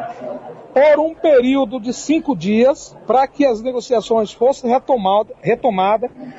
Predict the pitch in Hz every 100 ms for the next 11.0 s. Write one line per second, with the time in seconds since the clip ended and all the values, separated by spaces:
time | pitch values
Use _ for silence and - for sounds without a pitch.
0 | - - 226 247 254 - 233 - 240 285
1 | 302 247 294 208 233 269 - - 214 240
2 | 254 202 190 185 214 247 220 190 - 214
3 | - 226 233 208 - - - - 202 226
4 | 240 277 285 262 - 277 262 254 - 254
5 | 254 214 - 262 254 - 254 277 269 -
6 | 220 240 233 220 - 190 233 220 262 254
7 | 254 - 277 277 202 208 165 131 - -
8 | - - - 160 214 226 269 247 277 277
9 | 277 294 294 277 - 277 262 277 262 -
10 | 262 240 247 285 294 285 254 285 320 349